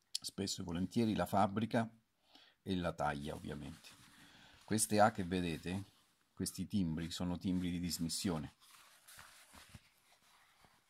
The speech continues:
Ottimo materiale, solida, robusta, indistruttibile. Davanti troviamo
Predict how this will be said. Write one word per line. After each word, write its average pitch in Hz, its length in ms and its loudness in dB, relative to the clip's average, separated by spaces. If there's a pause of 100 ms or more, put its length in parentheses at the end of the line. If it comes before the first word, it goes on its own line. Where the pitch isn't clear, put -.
(920)
Ottimo 92 420 0
materiale, 113 600 4
solida, 95 460 2
robusta, 104 560 0 (920)
indistruttibile. 98 1000 2 (680)
Davanti 98 640 2 (240)
troviamo 90 580 0